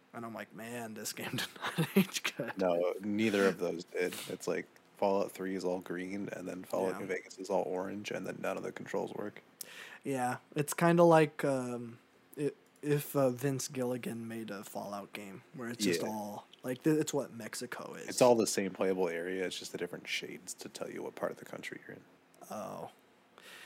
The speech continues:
Speaker 1: Yeah. I don't know. I, I would like a remaster. I, I think those games definitely deserve it.
Speaker 2: Yeah.
Speaker 1: Um, but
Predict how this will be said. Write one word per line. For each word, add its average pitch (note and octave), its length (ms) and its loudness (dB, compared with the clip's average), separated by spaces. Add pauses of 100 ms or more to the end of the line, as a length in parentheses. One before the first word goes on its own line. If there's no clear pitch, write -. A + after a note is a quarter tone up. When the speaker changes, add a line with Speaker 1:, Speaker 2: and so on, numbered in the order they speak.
(160)
Speaker 1:
Yeah. D3+ 440 6 (1120)
I D4+ 100 8
don't C4 140 6
know. F3+ 260 8 (640)
I, F#3+ 160 8
I F3+ 200 8
would G#3+ 160 8
like D#3+ 340 6
a - 20 -2
remaster. G#2+ 880 -8
I, C#3+ 100 4
I - 40 2
think D3+ 240 4
those C3+ 240 0
games A#2+ 260 -6
definitely A2 460 -10
deserve G#2 400 -8
it. A2+ 180 -8 (520)
Speaker 2:
Yeah. - 180 -2 (680)
Speaker 1:
Um, A2 540 -8 (1400)
but E3 240 4